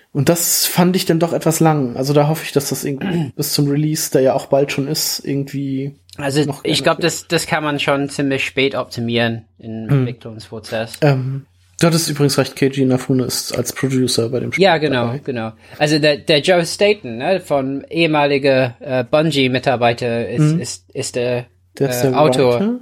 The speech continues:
Speaker 2: Ja,
Speaker 1: Genau.
Speaker 2: Writer, ja. Writers Credit. Also schon, schon krass. Also da steckt einiges dahinter.
Speaker 1: Mhm.
Speaker 2: Ähm, ja.
Speaker 1: Genau, und also,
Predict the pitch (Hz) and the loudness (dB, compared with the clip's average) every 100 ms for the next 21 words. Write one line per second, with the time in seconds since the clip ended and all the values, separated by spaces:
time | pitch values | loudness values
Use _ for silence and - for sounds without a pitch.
0 | - 135 135 143 143 147 143 117 127 117 | -2 2 2 2 2 0 -2 -4 -4 -4
1 | 131 143 160 - 160 151 156 156 _ _ | 0 0 -2 -2 0 2 0 -2 _ _
2 | _ _ _ _ 139 131 - 160 156 160 | _ _ _ _ -4 0 4 4 4 2
3 | 156 _ _ - - - - - 175 - | -2 _ _ -20 -20 -20 -4 0 2 2
4 | 175 160 - 131 131 123 - 147 117 135 | 0 0 -4 0 0 0 2 0 0 0
5 | 160 156 151 147 147 139 151 180 120 120 | 2 2 0 0 0 2 0 0 2 4
6 | 131 131 135 135 135 127 - _ _ _ | 2 2 2 2 0 -4 -12 _ _ _
7 | _ - 131 131 135 _ _ - - 131 | _ -2 2 2 0 _ _ -18 -10 -6
8 | 120 131 - 147 143 131 | -4 -4 -2 2 2 0